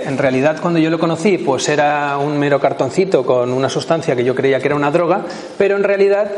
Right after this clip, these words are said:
es, eh, el cornezuelo del centeno, es un hongo que le sale al centeno y a otros tipos de cereal y, eh, básicamente hace que ese cereal entre a estar en mal estado. Se llama Claviceps purpurea,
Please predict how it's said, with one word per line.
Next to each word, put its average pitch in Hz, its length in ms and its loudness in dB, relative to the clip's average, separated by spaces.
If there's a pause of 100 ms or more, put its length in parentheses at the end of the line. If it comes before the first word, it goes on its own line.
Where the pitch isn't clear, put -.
(160)
es, 175 500 0
eh, 123 500 2 (140)
el 170 80 -2
cornezuelo 143 460 0
del 139 80 0
centeno, 147 380 0
es 123 160 -6
un 131 360 -2
hongo 180 420 2 (440)
que 151 140 0
le 143 120 2
sale 147 360 2
al 123 280 0
centeno 160 440 -2
y 151 160 -2
a 131 80 4
otros 135 240 -2
tipos 143 320 -2
de 156 80 0
cereal 180 500 0 (580)
y, 233 440 2
eh, 131 560 2 (500)
básicamente 156 560 0
hace 151 260 0
que 156 380 0
ese 131 680 0
cereal 139 560 0
entre 139 220 0
a - 20 2
estar 139 240 0
en 143 160 -2
mal 127 200 0
estado. 107 360 -2 (200)
Se - 140 -6
llama 135 240 0 (340)
Claviceps 156 540 2
purpurea, 208 640 2